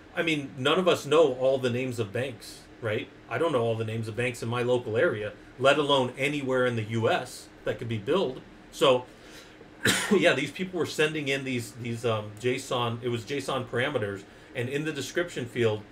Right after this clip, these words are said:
sometimes it was pinging. So we had to say, "Hey, if it comes from these,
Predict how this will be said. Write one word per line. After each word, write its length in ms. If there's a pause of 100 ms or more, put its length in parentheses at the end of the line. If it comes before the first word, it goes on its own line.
(260)
sometimes 420
it 60
was 100
pinging. 300
So 120
we 120
had 100
to 60
say, 160
"Hey, 240 (840)
if 100
it 120
comes 240
from 180
these, 340